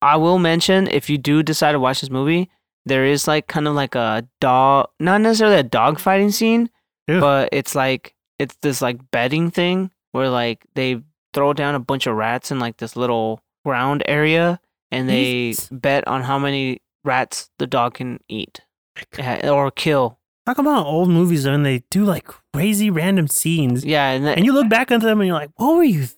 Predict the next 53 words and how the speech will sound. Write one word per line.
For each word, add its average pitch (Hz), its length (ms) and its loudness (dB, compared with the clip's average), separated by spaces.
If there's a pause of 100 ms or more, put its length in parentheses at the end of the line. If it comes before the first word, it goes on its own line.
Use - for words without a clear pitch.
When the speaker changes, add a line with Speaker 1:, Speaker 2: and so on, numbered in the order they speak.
(140)
Speaker 2:
thinking 247 400 2
when 170 120 4
you 156 80 2
were 139 100 -2
writing 262 420 2
this, 139 220 0
bro? 208 320 2
Like, 160 300 0 (500)
what 233 360 -2
was 302 120 4
going 208 320 2
through 220 200 2
your 190 120 4
mind? 220 600 0
What 214 120 2
was, 208 240 0
what 185 160 -4
was 247 120 0
part 220 260 0
of 196 140 0
the 139 160 0 (280)
fucking 208 260 -2
society 160 580 0
Speaker 1:
I'm 226 60 4
Speaker 2:
at - 40 4
Speaker 1:
not, - 100 0
Speaker 2:
this 226 140 -2
time?" 226 400 2
Speaker 1:
I'm 139 60 2
not 147 120 0
gonna 147 120 0
lie, 135 160 2
man. 151 340 0
They 127 100 0
were 117 100 -4
probably 127 540 -2
actually 123 560 -4 (180)
at 117 300 0
one 139 160 -4
of 131 80 -4
those 127 200 -4
things, 143 360 -2
and 117 100 -4
they're 110 140 -4
like, 104 160 -6
"Hey, 143 260 -2 (280)
we 139 100 -2
should 151 260 -4
put - 160 -4
this 143 160 -2
in 170 60 4
the 190 80 6
movie." 285 520 4